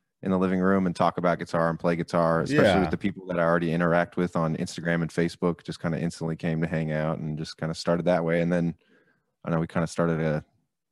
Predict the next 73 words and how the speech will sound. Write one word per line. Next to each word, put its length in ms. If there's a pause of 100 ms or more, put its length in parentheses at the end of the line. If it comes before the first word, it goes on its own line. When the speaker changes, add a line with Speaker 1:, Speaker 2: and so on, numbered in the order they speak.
(480)
Speaker 1:
like, 100
a 40
different 340
system 480
of 120
playing 300
songs 640
and, 360
you 100
know 80
what 40
I 60
mean? 320
So 140
Speaker 2:
Yeah. 220
Speaker 1:
I 40
think 120
that 140
kinda 140
st-, 200
that 140
kinda 160
started 280
January, 460
and 100
that's 160
when 80
it 40
started 320 (140)
Speaker 2:
Oh, 200
it 40
was 140
in 120
January, 380
Speaker 1:
more 100
Speaker 2:
yeah. 140
Speaker 1:
exciting. 420 (520)
Speaker 2:
Yeah, 80
Speaker 1:
Kinda 80
Speaker 2:
I 20
like, 220
Speaker 1:
figured 80
it 60
out. 160 (280)
Speaker 2:
I 60
like 200
your 100
Speaker 1:
Yeah. 40
Speaker 2:
backgrounds 560
that 140
you 120
use. 340 (520)
Speaker 1:
Yeah, 240
dude, 220
that 140
was 100
Speaker 2:
It's 40
Speaker 1:
just 140
kinda 180
like 120
Speaker 2:
always 120
Speaker 1:
a 80
Speaker 2:
different. 400
<laughs> 1000
Speaker 1:
I 60
just 180
had 260
it, 160
and 100
I 80
was 160
just 200
like, 200